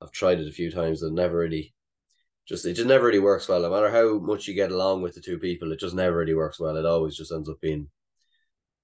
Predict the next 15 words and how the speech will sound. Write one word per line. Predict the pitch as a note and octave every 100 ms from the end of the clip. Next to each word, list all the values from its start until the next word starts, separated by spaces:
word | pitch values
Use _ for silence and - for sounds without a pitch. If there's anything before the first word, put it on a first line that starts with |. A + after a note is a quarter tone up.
| _ _
depending | G#2 A2 G#2+
on | F2+
where | E2+ D#2
you | D2+
go, | D#2
obviously, | D#2 D2 D#2+
but, | C#2+ - _ - _ _ _ _ E2+ E2+ D#2+
um, | D#2 D#2 - _ _ _ _ _ _ _ _ _ _ _ _ _ _
but | D#2+ F#2 F2 E2
what | F#2
was | E2+ E2
I |
gonna | E2
say? | - F2 E2+
Yeah, | F#2+ F#2 E2+